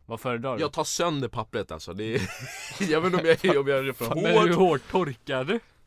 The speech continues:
Speaker 2: Men pappret så här rullar upp sig och det går sönder liksom. Det är skitskumt. Jag vet inte vad det är. Pappret är för svagt alltså.
Speaker 1: Alltså, ja.
Speaker 2: Nej,
Speaker 1: Ja.
Speaker 2: men har ni aldrig, har ni aldrig
Speaker 1: Nej.
Speaker 3: Nej.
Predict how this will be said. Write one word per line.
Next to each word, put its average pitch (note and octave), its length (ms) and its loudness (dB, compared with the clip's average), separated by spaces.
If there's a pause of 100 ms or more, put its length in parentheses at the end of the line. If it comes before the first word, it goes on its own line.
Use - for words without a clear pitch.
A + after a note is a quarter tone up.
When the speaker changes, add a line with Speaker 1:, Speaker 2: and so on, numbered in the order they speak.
(120)
Speaker 2:
Men D#3 120 -4
pappret F3+ 340 -8
så E3 80 -4
här C#3+ 80 -4
rullar C#3 360 -6
upp F3+ 220 -12
sig C3+ 100 -12
och B2+ 60 -10
det B2 80 -16
går A#2+ 120 -14
sönder D3+ 420 -10
liksom. D#2+ 120 -18
Det F#2 60 -14
är - 100 -16
skitskumt. A#2 400 -10 (180)
Jag G2+ 100 -10
vet A2 100 -6
inte G#2+ 60 -8
vad G#2 120 -6
det G#2 80 -6
är. D#2+ 100 -12 (1080)
Pappret - 240 -6
är G#2 40 -16
för F#2 80 -12
svagt G2 380 -8
alltså. - 220 -18 (1300)
Speaker 1:
Alltså, A2+ 180 -8
ja. A2 400 -6 (640)
Speaker 2:
Nej, - 0 -
Speaker 1:
Ja. - 120 -6
Speaker 2:
men D#3 80 -2
har E3+ 80 -4
ni D#3+ 100 -4
aldrig, D3 200 -6
har C3 100 -6
ni D#3+ 100 -4
aldrig G#2+ 380 -8
Speaker 1:
Nej. C#3+ 360 -6
Speaker 3:
Nej. C#3+ 400 -10